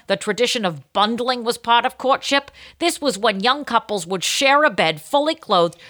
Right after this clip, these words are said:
with a bundling board between them or a bolster cover tied over the girl's legs.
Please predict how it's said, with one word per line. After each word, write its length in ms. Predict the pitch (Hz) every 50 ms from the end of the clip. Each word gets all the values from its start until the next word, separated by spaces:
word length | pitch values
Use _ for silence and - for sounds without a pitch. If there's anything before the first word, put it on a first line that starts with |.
| - -
with 180 | - 233 240 233
a 80 | 233 202
bundling 680 | 170 147 - - 302 339 370 330 269 214 190 170 170
board 280 | 143 175 180 175 156 127
between 400 | - - - - 180 170 165 170
them 140 | 180 175 170 - - -
or 240 | - 233 226 220 233
a 60 | 226
bolster 560 | 175 156 - 311 330 359 359 - - - 196
cover 340 | - - 175 170 160 175 160 - - - _ -
tied 400 | - - 320 320 320 339 302 294
over 260 | 269 254 247 233 240
the 100 | 214 220
girl's 400 | 170 - 247 254 254 247 196 -
legs. 540 | 175 254 262 254 233 165 - - - -